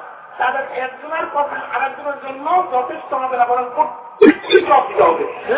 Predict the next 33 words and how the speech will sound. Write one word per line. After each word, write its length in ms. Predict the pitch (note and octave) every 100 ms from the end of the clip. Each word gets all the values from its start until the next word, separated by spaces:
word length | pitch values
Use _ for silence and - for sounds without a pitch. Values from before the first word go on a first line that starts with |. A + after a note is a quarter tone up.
| E4+ F#4 G4 G4 G4 G4 G4 - - - - - - - - - _ _ _ B3 B3
একজনকে 480 | B3 B3 C#4+ D4 D#4
আরেকজনের 460 | C#4+ C#4 D#4 D#4+
কথা 200 | E4 D4+
মানে, 380 | C#4+ C#4+ B3 F#3+ - - _ _ _
সে 160 | D#4+ D#4+
শুধু 180 | F4 D#4
মাযহাবই 340 | D4 E4+ F4+
হয়ে 160 | C#4+ G#3+
গেল, 240 | G#3 F#4 - - - - - - - _ -
সে 80 | D4
তো 60 |
ইমাম 380 | C#4 C4+ F4 F#4
মানল, 420 | B3 A#3+ B3+ D4+ - - - - - _ _ _ -
সে 80 | D#4+
তো 120 | D#4+
আমানতই 500 | D4 D#4+ F4+ - C4
হয়ে 180 | C#4+ A3+
গেল। 220 | F#3+ - - - - - - _ - - -
তাকে 280 | - - E4+
কোন 280 | E4+ D#4+ E4
রাখি 180 | D4+ -
যাবে, 260 | B3+ -
সে 80 | -
কোন 160 | D#4 D4+
করছে? 920 | F4+ - - - C#4+ - - - D#3+ _ _ _ _ - - -
অমুক 240 | - C#4 E4
অনুকরণ 500 | D4 D#4 D#4 D#4+ -
করছে, 180 | B3+ B3+
কথা 180 | C4
ঠিক 180 | B3 E4
না 100 | D#4+
ঠিক 220 | E4 E4+
না? 120 | D4+